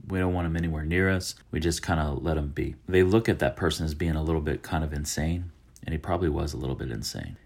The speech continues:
And so they just read right through him. They didn't want anything to do with him. This is a person that is supposed to be a religious person and a person of faith.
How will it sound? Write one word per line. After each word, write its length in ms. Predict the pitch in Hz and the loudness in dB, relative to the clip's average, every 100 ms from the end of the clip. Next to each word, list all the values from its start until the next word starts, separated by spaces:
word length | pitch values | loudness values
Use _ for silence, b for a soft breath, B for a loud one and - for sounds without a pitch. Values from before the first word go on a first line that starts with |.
| - | -4
And 120 | 87 | -2
so 200 | 82 92 | 4 6
they 160 | 87 101 | 8 8
just 220 | 98 85 | 6 4
read 200 | 87 82 | 4 6
right 180 | 80 - | 4 4
through 220 | 107 113 | 6 6
him. 80 | 107 | 6
They 80 | 85 | 2
didn't 140 | 80 | 2
want 100 | 78 | 0
anything 200 | 78 73 | 0 -4
to 40 | |
do 180 | 73 92 | 4 8
with 140 | 92 - | 8 6
him. 140 | 87 - | -2 2
This 140 | 135 | 4
is 60 | 139 | 4
a 40 | 131 | 4
person 340 | 127 - 98 | 4 4 2
that 200 | 85 - | -2 -2
is 60 | 80 | -4
supposed 240 | - 101 | 0 0
to 80 | 92 | 2
be 80 | 92 | 2
a 40 | |
religious 340 | 82 85 87 | 4 2 2
person 520 | 82 80 76 78 71 - - | -2 -4 -4 -4 -8 -10 -10
and 100 | 76 | -8
a 40 | |
person 340 | 71 90 82 73 | -4 -2 -2 -4
of 80 | 69 | -6
faith. 440 | - 78 73 - | -2 -2 -2 -8